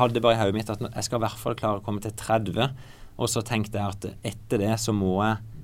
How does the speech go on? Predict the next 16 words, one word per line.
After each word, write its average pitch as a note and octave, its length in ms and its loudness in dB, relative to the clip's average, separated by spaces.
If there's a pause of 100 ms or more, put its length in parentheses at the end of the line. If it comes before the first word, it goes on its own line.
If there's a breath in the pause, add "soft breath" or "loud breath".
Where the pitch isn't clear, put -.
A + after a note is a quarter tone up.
(140)
liksom - 240 -10 (100)
redusere F#2+ 800 -2 (560)
tabet. F#2+ 420 -4 (240)
Jeg G2+ 140 -6
var G2+ 80 0
sikker G2+ 200 -8
på A#2 60 0
at G2+ 80 0
det F2+ 60 -2
ville F2 160 -4
ikke F2 160 -8
gå. - 80 -8 (1200 soft breath)
Min C3 240 2
plan A#2 240 4
var A2+ 220 0 (160)
å - 20 -10